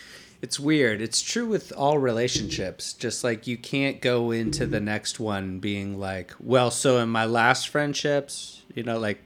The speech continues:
so in my last relationship, it was, it was like this, and I'm just really worried that you're gonna be like that." Like, you know what I mean? Like, <sighs> but never stop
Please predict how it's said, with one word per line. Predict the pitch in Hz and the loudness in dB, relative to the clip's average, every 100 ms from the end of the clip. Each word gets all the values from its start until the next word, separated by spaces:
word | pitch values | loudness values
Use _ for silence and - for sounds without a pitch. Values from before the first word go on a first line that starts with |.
| - | -20
so | - 127 123 | -6 2 4
in | 113 | 4
my | 107 104 | 0 4
last | 127 127 131 - | 6 6 4 -2
relationship, | 131 123 123 117 - 123 120 - | 0 2 0 -2 -2 -2 -2 -2
it | 104 | -4
was, | 101 98 - - - _ _ _ _ _ _ - | -6 -8 -10 -12 -18 _ _ _ _ _ _ -8
it | 117 | -6
was | 104 | -2
like | 104 101 | -2 -2
this, | 113 117 117 110 | 0 2 2 0
and | 107 | -2
I'm | 104 104 | -2 -2
just | 107 - | -4 -4
really | 107 98 | -4 -4
worried | 95 110 110 110 110 110 104 | -4 0 2 2 2 2 0
that | 92 | -4
you're | 98 | -6
gonna | 104 92 | -6 -6
be | 95 | -8
like | 92 92 | -10 -8
that." | 95 107 107 107 107 110 | -4 0 0 0 -4 -6
Like, | 107 95 - - | -8 -8 -12 -8
you | 147 | -4
know | 151 | 0
what | 151 | 0
I | |
mean? | 147 151 | 0 -2
Like, | 131 110 - - - - - - - - - - - - - - _ - | 0 -2 -2 -18 -20 -20 -20 -20 -20 -20 -20 -20 -20 -20 -20 -20 _ -14
<sighs> | - - - - - | -6 -4 -4 -8 2
but | 147 143 | 2 4
never | 151 170 190 | 2 4 4
stop | 190 - 160 160 - | 2 2 2 2 -2